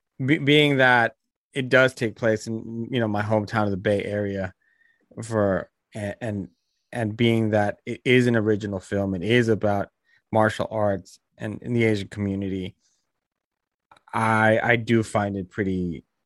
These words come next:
pretty messed up because Black Panther did not get this kind of push to the side almost feeling.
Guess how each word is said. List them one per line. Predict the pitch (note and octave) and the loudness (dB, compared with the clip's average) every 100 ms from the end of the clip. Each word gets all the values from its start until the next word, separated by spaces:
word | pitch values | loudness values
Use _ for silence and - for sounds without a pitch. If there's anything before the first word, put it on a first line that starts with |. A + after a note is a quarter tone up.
| _ _ _ _ | _ _ _ _
pretty | - A2 | 0 0
messed | G2 F2+ - | 0 -6 -6
up | D2+ - _ _ | -8 -8 _ _
because | A#2 A2+ A#2+ G2 G2+ _ - | -4 0 2 2 -2 _ -6
Black | A#2+ A#2 G#2 | 0 0 0
Panther | A#2+ G2+ G#2 F#2+ | 0 0 -2 -6
did | F2 A2 | -4 -2
not | G#2 G2+ F#2+ | -2 -4 -6
get | G2+ - | -10 -8
this | G2 | -10
kind | - F#2+ F2+ | -4 -2 -2
of | E2+ - _ _ _ _ _ _ _ _ _ _ _ _ _ _ _ _ _ | -6 -12 _ _ _ _ _ _ _ _ _ _ _ _ _ _ _ _ _
push | B2 - | 0 0
to | - | -4
the | G2 | -6
side | - F#2 F2 | -2 0 0
almost | - E2+ G2+ | -4 -8 -12
feeling. | - G2+ D#2+ F#2 | -4 -2 -2 -6